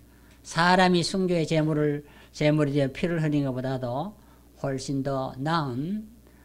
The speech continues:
어, 보혈이라고 기록을 했습니다.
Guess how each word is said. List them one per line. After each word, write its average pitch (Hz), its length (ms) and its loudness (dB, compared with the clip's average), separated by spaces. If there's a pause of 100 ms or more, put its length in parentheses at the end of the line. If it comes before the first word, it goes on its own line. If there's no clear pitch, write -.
(180)
어, - 220 -12 (920)
보혈이라고 131 720 -4
기록을 135 460 -2
했습니다. 117 640 -6